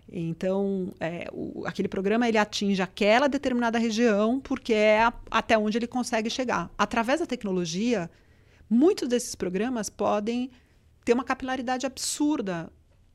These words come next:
no Brasil inteiro. Então, nós temos um parceiro, ãh,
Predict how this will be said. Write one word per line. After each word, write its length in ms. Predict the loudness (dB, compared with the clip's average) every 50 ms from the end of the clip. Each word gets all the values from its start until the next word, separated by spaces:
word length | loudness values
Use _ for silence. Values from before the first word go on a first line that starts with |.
| _ -6
no 200 | -4 -2 -2 -2
Brasil 500 | 0 0 0 0 -2 -2 -4 -4 -4 -6
inteiro. 460 | -6 -6 -4 -2 -2 -2 -2 -6 -8 -8
Então, 200 | -6 -4 -2 -2
nós 160 | -2 -2 -4
temos 400 | -2 -2 0 0 0 -2 -4 -4
um 80 | -6 -6
parceiro, 720 | -6 -6 -8 -8 -8 -8 -6 -6 -4 -4 -4 -4 -6 -8 -10 -14 -20 -20 -20 -18 -12
ãh, 540 | -10 -8 -6 -6 -6 -8 -8 -10 -10 -12